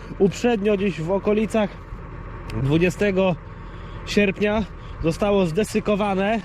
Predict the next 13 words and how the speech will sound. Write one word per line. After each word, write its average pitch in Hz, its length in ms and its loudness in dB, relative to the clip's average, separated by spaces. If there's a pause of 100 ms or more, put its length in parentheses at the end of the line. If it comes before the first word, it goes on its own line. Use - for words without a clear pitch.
To, 208 120 0
co 214 120 0
wzeszło, 196 420 0
to 196 100 -2
wzeszło. 202 440 0 (340)
No 233 80 4
i 254 80 2
dziesiątego, 233 680 0 (300)
e, 180 520 2
września 202 520 0
po 202 120 -4
prostu, 208 460 2
e, 180 40 -4